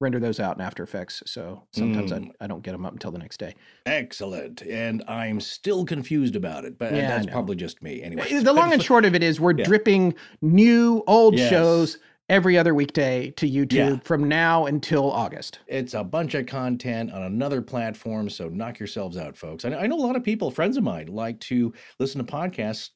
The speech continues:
Speaker 2: solely on YouTube.
Speaker 1: Yeah.
Speaker 2: So they've been asking for this for quite a while. We're glad to deliver. So, folks, if you just wanna find us on YouTube, go to youtube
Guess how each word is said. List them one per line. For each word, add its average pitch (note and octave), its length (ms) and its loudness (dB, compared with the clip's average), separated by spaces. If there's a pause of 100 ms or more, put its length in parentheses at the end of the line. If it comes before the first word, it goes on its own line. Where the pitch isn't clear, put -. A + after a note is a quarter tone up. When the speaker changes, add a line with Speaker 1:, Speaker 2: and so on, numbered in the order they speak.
Speaker 2:
solely D3+ 560 -2
on C3 240 -6
YouTube. G3 400 -6
Speaker 1:
Yeah. E3+ 140 2
Speaker 2:
So B2 80 0
they've D#3+ 160 2
been F#3+ 100 0
asking D#3+ 300 -6
for C#3+ 100 -6
this C3+ 140 -2
for C3 160 -8
quite E3+ 260 -6
a D#3 40 -4
while. C#3 280 -4
We're G#2+ 140 -4
glad B2+ 320 -6
to B2+ 40 -4
deliver. A2 400 -4
So, C#3+ 200 -4
folks, C3 260 0
if B2 160 -6
you C#3+ 60 -2
just B3 180 -4
wanna B3 160 0
find F#3 400 -4
us F3+ 140 -4
on A2 200 -2
YouTube, A2 600 -2 (600)
go C3 160 2
to B2+ 100 2
youtube G#3 720 0